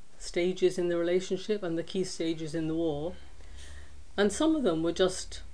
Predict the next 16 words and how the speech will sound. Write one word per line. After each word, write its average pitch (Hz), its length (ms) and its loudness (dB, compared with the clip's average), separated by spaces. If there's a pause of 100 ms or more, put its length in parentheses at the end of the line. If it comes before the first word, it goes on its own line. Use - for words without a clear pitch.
(180)
kind 185 220 0
of 160 180 -4
boring. 165 520 2
You 185 100 4
know, 170 40 6
they 175 100 6
said 190 240 4
things 175 220 0
like, 170 240 0 (500)
"Thank 208 260 2
you 190 100 2
for 190 100 2
your 180 240 8
last 175 280 6
letter. 190 520 4
Um, 175 360 0